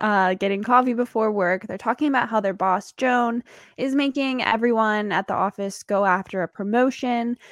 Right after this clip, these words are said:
And Zoe is really nervous about this, but Max is encouraging. And he says, you know, "Now's not the time to be modest. Like, you really did a lot for this recent app that they worked on.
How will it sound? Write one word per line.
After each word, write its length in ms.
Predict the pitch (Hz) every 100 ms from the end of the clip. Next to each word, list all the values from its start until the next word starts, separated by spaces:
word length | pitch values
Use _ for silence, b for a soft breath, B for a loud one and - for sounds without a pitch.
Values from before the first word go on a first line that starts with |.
| B B
And 340 | 202 202 208
Zoe 360 | 226 254 262 -
is 200 | 214 233
really 300 | 277 294 277
nervous 380 | 226 196 208 208
about 260 | 190 -
this, 400 | 196 185 196 - -
but 320 | 180 170 -
Max 380 | 185 180 147 -
is 180 | 202 185
encouraging. 920 | 190 - 285 262 254 247 240 233 233 b b b -
And 380 | 208 202 196
he 120 | 202 214
says, 400 | 214 202 202 208
you 60 |
know, 120 | 196
"Now's 320 | 185 180 214 202
not 240 | 165 175
the 60 | 214
time 240 | 233 220 196
to 60 |
be 120 | 175
modest. 640 | 185 254 294 262 254 262 -
Like, 260 | 185 196 190
you 80 |
really 560 | 180 185 185 180 180 185 b b b -
did 160 | 214 202
a 80 |
lot 400 | 185 190 190 -
for 120 | - 196
this 420 | 185 190 - -
recent 400 | 196 202 196 185 -
app 320 | 226 226 233
that 160 | 214 214
they 140 | 214
worked 340 | 208 208 -
on. 460 | 202 185 190 185